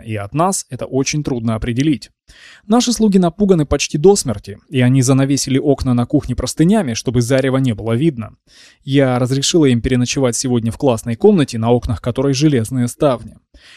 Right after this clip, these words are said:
Тед очень беспокоится за имущество, ибо никто не может сказать, до какой степени дойдет ярость толпы или какой процент солдат будет подчиняться приказам. Мы должны чувствовать себя спокойно, имея здесь войска численным составом в семьдесят тысяч человек,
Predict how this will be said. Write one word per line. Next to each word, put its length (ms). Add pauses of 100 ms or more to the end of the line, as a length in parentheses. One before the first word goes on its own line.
(160)
Тед 200 (100)
очень 280
беспокоится 580
за 160
имущество, 600
ибо 220
никто 260
не 80
может 300
сказать, 480
до 180
какой 240
степени 420
дойдет 380
ярость 400
толпы 380
или 160
какой 280
процент 400
солдат 420
будет 300
подчиняться 560
приказам. 600 (460)
Мы 180
должны 300
чувствовать 380
себя 200
спокойно, 580
имея 260
здесь 220
войска 440
численным 420
составом 500
в 60
семьдесят 480
тысяч 240
человек, 480